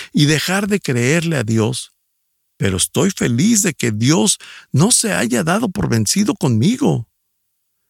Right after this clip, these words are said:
Necesitas una familia espiritual. Voy a cerrar hablando de dos veces en las que Dios nos dice que es el tiempo adecuado para hacer algo. No podemos decir esto de muchas otras cosas,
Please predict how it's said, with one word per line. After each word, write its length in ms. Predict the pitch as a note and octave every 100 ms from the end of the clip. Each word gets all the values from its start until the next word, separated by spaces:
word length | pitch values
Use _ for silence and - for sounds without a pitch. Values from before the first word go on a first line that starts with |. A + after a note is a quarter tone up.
| -
Necesitas 760 | C3+ C3 A2 - A#2+ A#2 C3 C#3
una 180 | B2
familia 400 | A#2 A2+ A2+ B2
espiritual. 800 | B2+ - G2+ G2+ A2 G#2+ B2+ C3 _ _ _ _ _ _ _ _ _
Voy 200 | A3 D4+
a 60 | F4
cerrar 440 | C3 G2 G#2 A#2+ _ _ _ -
hablando 480 | B2 D#3 G3+ A3+
de 160 | G3 C3+
dos 540 | G#2+ G#2+ D#3+ A#3+ G3+ C#3+
veces 500 | A#2 A2 A2+ A2+ - _ _ -
en 160 | A#2+
las 160 | B2 -
que 140 | B2+
Dios 320 | A2 C3+ G3+
nos 200 | G3 B2+
dice 320 | A2+ A#2 - B2+
que 380 | A#2+ G#2+ G2+ _ _ _ -
es 180 | -
el 140 | C4 D3+
tiempo 320 | - E3 F3+
adecuado 460 | D3 A2 A2+ A#2 C3
para 220 | G#2 F#2+
hacer 260 | - G2
algo. 420 | F2+ F2 - _ _ _ _ _ _ _
No 160 | - G3
podemos 440 | G3 D#3+ F3 F3
decir 340 | B2+ - C#3 B2+
esto 320 | A#2 - C#3
de 100 | B2+
muchas 400 | C3+ F#3+ F#3+ C3+
otras 300 | C3+ C#3 -
cosas, 460 | D3 E3+ E3 -